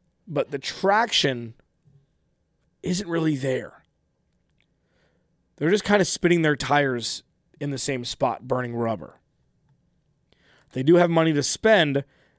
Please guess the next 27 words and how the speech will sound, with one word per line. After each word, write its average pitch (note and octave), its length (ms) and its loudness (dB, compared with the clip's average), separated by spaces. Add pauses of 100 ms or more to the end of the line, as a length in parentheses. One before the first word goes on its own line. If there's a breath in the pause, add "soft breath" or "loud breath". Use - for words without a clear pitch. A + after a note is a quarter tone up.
but C3+ 120 -4
they D#3 120 4
don't F3+ 180 4
have C#3+ 640 -2
top - 260 2 (160)
eight E3 240 -4
money, C3+ 440 -4 (1500)
free D3+ 240 2
agency B2+ 320 -2
money A#2 240 -4
to G2+ 80 -10
spend. F#2+ 380 -6 (640)
Colts, - 380 0
over C3 220 -4
a - 40 -14
hundred C#3 440 -10
mil B2 440 -14
to - 100 -16
spend. - 440 -6 (800)
And C#3+ 80 0
they G3 80 4
had F#3+ 80 4
a C#3+ 40 -4
great D3 220 0
defense C#3 400 -4
last - 240 -10
year. - 200 -20